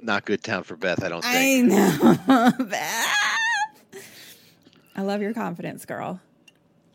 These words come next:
Speaker 1: Yeah.
Speaker 2: But stay safe.
Speaker 1: Yeah.
Speaker 2: So now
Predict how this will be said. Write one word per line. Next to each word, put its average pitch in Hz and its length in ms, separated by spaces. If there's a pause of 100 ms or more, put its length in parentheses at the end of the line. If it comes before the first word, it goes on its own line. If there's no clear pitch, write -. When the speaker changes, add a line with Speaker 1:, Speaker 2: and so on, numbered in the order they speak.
(220)
Speaker 1:
Yeah. - 100 (1080)
Speaker 2:
But 175 200
stay 320 240
safe. 226 440 (1000)
Speaker 1:
Yeah. 240 400 (1160)
Speaker 2:
So - 160
now 226 420